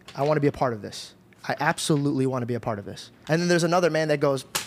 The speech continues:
"No, absolutely not. I won't even, not even caring to realize what this is.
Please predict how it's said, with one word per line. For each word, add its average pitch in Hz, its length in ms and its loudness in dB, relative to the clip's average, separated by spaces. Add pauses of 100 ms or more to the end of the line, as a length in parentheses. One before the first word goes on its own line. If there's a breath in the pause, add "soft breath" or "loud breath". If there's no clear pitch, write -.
(120)
"No, 156 200 0
absolutely 139 880 0
not. 107 320 -8
I 135 60 -2
won't 160 260 2
even, 139 560 0
not 151 200 2
even 139 340 -2
caring 135 380 -4
to 127 140 -6
realize 143 600 0
what 139 160 -6
this 147 200 -4
is. 135 200 0